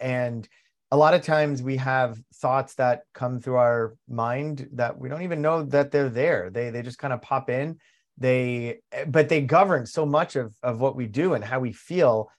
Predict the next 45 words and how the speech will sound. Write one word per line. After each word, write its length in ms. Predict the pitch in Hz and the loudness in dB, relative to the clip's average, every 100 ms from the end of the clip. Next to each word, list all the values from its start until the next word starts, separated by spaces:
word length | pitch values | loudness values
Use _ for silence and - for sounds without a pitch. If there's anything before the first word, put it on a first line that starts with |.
| _ - | _ -4
after 320 | 135 135 131 | -4 -2 -4
we 140 | 113 | -4
have 300 | 120 139 143 | -2 -2 -2
them. 140 | 104 104 | -4 -8
And 140 | 113 | -6
so 320 | 135 127 123 _ _ _ | 0 0 -2 _ _ _
a 60 | 135 | 2
lot 240 | 156 202 | 4 6
of 260 | 175 127 - | 6 4 -4
what 180 | 135 139 | -2 2
I 100 | 135 | 4
would 160 | 123 120 | 2 0
say, 440 | 127 120 117 110 - | -2 -2 -6 -10 -6
uh, 120 | 120 | -4
you'll, 400 | 117 120 117 - | -2 -2 -4 -6
you'll, 320 | 127 113 113 | -6 -4 -4
you 140 | 113 110 | -8 -12
can 160 | 117 | -6
get 120 | 123 | 2
out 120 | 170 135 | 4 4
of 40 | |
the 60 | 117 | 2
book 260 | 117 113 | -2 -4
is 140 | 120 113 | -6 -2
really 240 | 131 127 | -2 -2
just 240 | 120 113 | -4 -6
learning 280 | 131 131 139 | -2 -2 -4
to 100 | 135 | -8
slow 260 | 113 120 113 | -6 -4 -2
down 220 | 113 123 | -2 -4
a 40 | |
little 200 | 156 175 | -6 -4
bit 240 | 185 190 185 | -4 -4 -6
to 100 | 117 | -12
see, 460 | - 127 123 110 _ _ _ _ _ - | -8 -6 -6 -8 _ _ _ _ _ -8
you 140 | 135 135 | 0 0
know, 80 | |
yourself 640 | 120 120 120 - 160 139 - | 2 -2 -4 4 4 4 0
within 320 | 135 147 143 | -2 0 -2
yourself 480 | 123 110 117 101 - | -4 -6 -4 -4 -4
or 40 | |
yourself 360 | 113 113 156 151 | -10 0 0 0
talking 400 | 160 156 135 127 | 0 -2 -2 -8
to 100 | 120 | -6
yourself, 460 | 110 - 104 95 | -6 -2 -4 -4